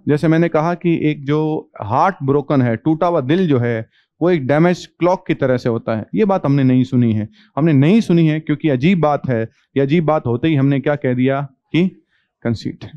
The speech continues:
मैंने कहा महाराणा प्रताप युद्ध में एक शेर की तरह से लड़ा। आ-, आम बात है, हम देखते हैं कि किस तरीके से ब-, महाराणा प्रताप के लिए कहा जाता है, क्या कहा जाता है।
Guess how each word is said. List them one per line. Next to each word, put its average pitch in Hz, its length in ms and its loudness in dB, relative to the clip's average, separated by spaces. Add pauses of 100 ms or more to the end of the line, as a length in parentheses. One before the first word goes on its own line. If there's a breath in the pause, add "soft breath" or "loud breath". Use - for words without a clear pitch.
(440 soft breath)
मैंने 175 160 2
कहा 196 160 0
महाराणा 143 400 2
प्रताप 165 560 -2 (140)
युद्ध 165 280 2
में 170 240 4
एक 160 200 -2
शेर 185 260 0
की 175 120 0
तरह 139 200 2
से 143 120 -4
लड़ा। 123 500 -2 (1700 soft breath)
आ-, - 20 -6
आम 190 300 -2
बात 190 200 -2
है, - 320 -8
हम 143 160 2
देखते 175 260 0
हैं 170 300 2
कि 147 100 -2
किस 156 180 -4
तरीके 143 300 0
से 151 420 -4
ब-, 120 320 -2
महाराणा 131 240 0
प्रताप 143 380 -2
के 139 80 0
लिए 131 260 0
कहा 117 240 -2
जाता 131 300 0
है, 120 160 -2
क्या 131 220 -2
कहा 123 140 -2
जाता 120 280 -2
है। 117 140 -4